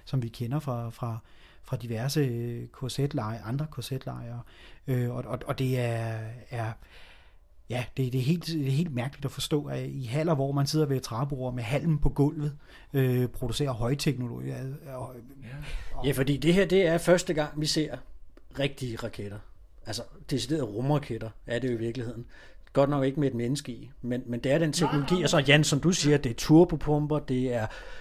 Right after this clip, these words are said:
Speaker 3: det er bipropellanter, altså to flydende brændstoffer, det er med guidance-systemer, det er hele pivetøjet, og det bliver simpelthen lavet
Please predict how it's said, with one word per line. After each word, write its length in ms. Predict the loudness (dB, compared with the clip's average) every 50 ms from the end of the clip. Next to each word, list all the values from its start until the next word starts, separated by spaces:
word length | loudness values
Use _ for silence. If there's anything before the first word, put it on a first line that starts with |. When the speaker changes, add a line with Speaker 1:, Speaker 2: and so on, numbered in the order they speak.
| -8 -8
Speaker 3:
det 200 | -6 -4 -4 -4 -4
er 220 | -6 -6 -6 -6
bipropellanter, 880 | -6 4 6 6 6 6 4 2 4 6 6 6 6 6 4 2 -4 -8
altså 200 | -8 -10 -10 -10
to 200 | -6 -6 -6 -6
flydende 400 | -4 -2 0 2 4 4 4 2
brændstoffer, 680 | 2 0 -4 -2 -2 -2 -2 0 0 0 0 0 -2 -4
det 160 | -6 -6 -6
er 40 | -6
med 100 | -6 -4 -4
guidance-systemer, 920 | -4 -2 0 0 0 2 0 0 0 -4 -6 -4 -4 -4 -4 -2 -4 -2
det 100 | -2 -2
er 40 | -2 -2 -4 0
hele 220 | 2 2 2 2 0
pivetøjet, 520 | 0 2 2 2 2 0 -4 -4 -2 -4
og 80 | -4 -4
det 80 | -2
bliver 100 | -2 0 0
simpelthen 280 | 2 2 2 2 2
lavet 440 | 2 2 2 4 6 6 4 4 0